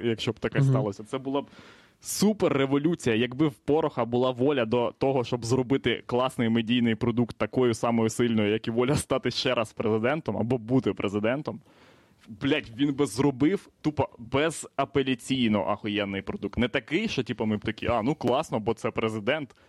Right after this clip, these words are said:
Speaker 1: сидить в шоу». А іменно можна було б запросити людей, вони б все зробили.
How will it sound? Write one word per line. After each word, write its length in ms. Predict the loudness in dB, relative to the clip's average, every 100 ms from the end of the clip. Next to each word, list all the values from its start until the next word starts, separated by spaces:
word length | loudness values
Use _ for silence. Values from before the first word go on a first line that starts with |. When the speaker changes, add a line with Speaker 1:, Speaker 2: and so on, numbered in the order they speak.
| -12
Speaker 1:
сидить 500 | -6 -2 -2 -2 -8 -6
в 40 |
шоу». 340 | 0 0 0 -4 _
А 100 | -6
іменно 640 | -2 0 2 2 0 -2 -6 -6 -8 -10 -20 -14 -6
можна 300 | -4 0 -2
було 220 | 0 -2
б 60 |
запросити 540 | -2 -2 -2 -4 -2 0
людей, 480 | 0 0 0 -2 -2
вони 220 | 0 0
б 40 |
все 280 | -2 -4 -4
зробили. 480 | -2 -2 0 2